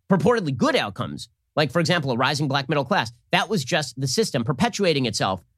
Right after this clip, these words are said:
by basically granting crumbs to people who had been historically downtrodden.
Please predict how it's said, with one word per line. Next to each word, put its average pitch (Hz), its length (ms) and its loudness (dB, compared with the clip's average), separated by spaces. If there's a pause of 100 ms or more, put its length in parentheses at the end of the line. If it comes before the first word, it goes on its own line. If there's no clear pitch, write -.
(120)
by 147 80 4
basically 170 380 2
granting 151 460 0
crumbs 98 480 0 (160)
to 170 100 -2
people 165 320 2
who 151 80 2
had 143 80 2
been 147 160 0
historically 143 680 0
downtrodden. 131 580 2